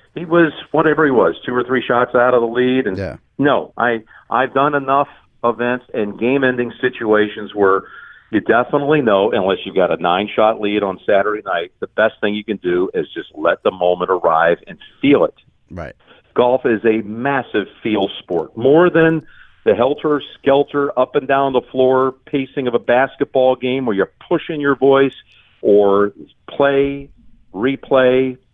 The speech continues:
Speaker 1: play, cadence and, and tempo of a football game. Golf is a feel sport. Your voice better, better kind of flow with it.
Speaker 2: Right.
Speaker 1: You know, you've gotta sound like you're on the course, and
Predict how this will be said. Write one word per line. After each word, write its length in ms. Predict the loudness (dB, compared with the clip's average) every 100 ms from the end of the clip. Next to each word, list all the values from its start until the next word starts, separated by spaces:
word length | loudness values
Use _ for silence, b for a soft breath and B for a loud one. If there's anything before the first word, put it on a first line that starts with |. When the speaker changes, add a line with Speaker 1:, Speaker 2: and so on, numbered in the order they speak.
| -12
Speaker 1:
play, 600 | 0 2 2 0 -2 -8 b b b b b b b b _
cadence 480 | -4 -2 -2 -10 -12 -6
and, 340 | -2 0 0 0
and 180 | -2 -2 -2
tempo 420 | -4 -2 0 2 2
of 80 | 2
a 80 | 0
football 460 | -2 0 2 2 2
game. 440 | -2 -4 -6 -8 _ _ _ _ _ _
Golf 300 | 0 0 0 -4 -6
is 140 | -6 -6
a 160 | -8 -8 _
feel 280 | -4 -2 -2 -6
sport. 300 | -10 -8 -4
Your 180 | -2 -2
voice 400 | 2 4 4 2 -4 _
better, 440 | 0 2 0 -4 -8 _ _ _ _ _ _ _ -2
better 300 | 0 0 -6 -8
kind 160 | -8
of 60 | -8 -12 -12
flow 380 | -4 0 2 2
with 260 | 2 0 -4
it. 160 | -8 -12 _ -10
Speaker 2:
Right. 280 | -8 -8 -6
Speaker 1:
You 180 | -2 -2
know, 60 |
you've 280 | 0 -2 0
gotta 260 | 0 0 -2 -8 -8
sound 400 | -2 0 2 0
like 320 | 0 -2 -4 -8
you're 400 | -6 -6 -4 0
on 240 | 0 0
the 60 | -2
course, 540 | 0 0 2 0 -2
and 220 | -6 -8